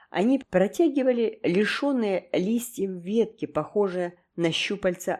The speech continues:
осьминогов, к идущим гуськом людям. Иногда хватали острыми колючками их одежду, тянули её к себе. К счастью, было довольно светло.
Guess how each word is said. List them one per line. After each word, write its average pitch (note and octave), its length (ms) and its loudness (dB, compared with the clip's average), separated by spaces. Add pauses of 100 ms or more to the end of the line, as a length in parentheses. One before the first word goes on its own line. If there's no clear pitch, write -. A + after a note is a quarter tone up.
осьминогов, F3+ 840 -2 (400)
к - 100 -4 (140)
идущим E3 800 -2 (160)
гуськом G3 800 -2 (160)
людям. C#3+ 640 -2 (480)
Иногда E3+ 460 2
хватали F3+ 760 -2
острыми F3 720 -2 (100)
колючками D#3+ 800 -2
их - 340 -2
одежду, E3 720 -2 (240)
тянули F3 400 4
её E3+ 200 -4
к E3+ 60 -14
себе. D3 520 -8 (240)
К - 20 -20
счастью, D#4+ 460 -2
было G3+ 260 2
довольно D#3+ 480 0
светло. C#3 640 -10